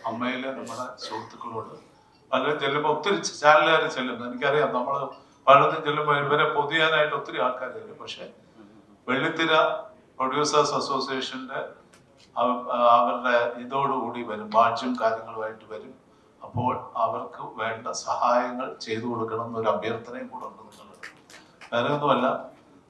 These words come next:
നമുക്കിതൊരു വലിയ, ഇത് ഇൻഡസ്ട്രിയുടെ ഒരു മൗത്ത് പീസ് ആയിട്ട് കൊണ്ടുവരാനാണ് നമ്മുടെ ആഗ്രഹം. നിങ്ങൾക്കും പറയാനുള്ളത് അതിൽ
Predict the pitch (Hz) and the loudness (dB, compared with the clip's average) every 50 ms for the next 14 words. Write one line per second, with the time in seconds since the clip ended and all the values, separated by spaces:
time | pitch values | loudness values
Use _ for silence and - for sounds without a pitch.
0 | - 123 127 147 156 156 147 143 147 147 147 139 135 135 131 147 147 147 147 - | 2 2 4 4 4 2 6 6 6 6 8 6 6 6 6 4 4 2 2 -2
1 | 127 147 156 151 147 151 151 151 135 139 147 165 175 175 - - 180 175 170 175 | -2 2 4 4 4 4 2 -2 -4 0 4 4 4 4 2 0 2 2 2 4
2 | 156 147 139 147 147 143 - - - - - - _ _ _ _ - 131 147 151 | 4 2 2 2 0 -2 -4 -10 -16 -20 -20 -20 _ _ _ _ 2 4 4 4
3 | - - 170 165 156 156 151 147 143 - 147 143 131 127 127 131 131 131 131 127 | 4 4 2 2 4 4 4 4 4 2 0 -2 -2 -2 -2 0 2 2 2 2
4 | 120 117 113 117 117 113 - 113 110 104 98 - - - 95 95 - - 113 120 | 0 -2 -4 -6 -8 -10 -10 -6 -2 0 0 0 0 -4 -12 -16 -18 -16 -12 -8
5 | 127 131 131 - 151 147 131 127 131 135 135 135 135 135 135 135 131 127 131 131 | -6 -6 -4 -4 -2 2 4 4 6 6 6 4 2 -2 -2 -2 -4 -4 -4 -6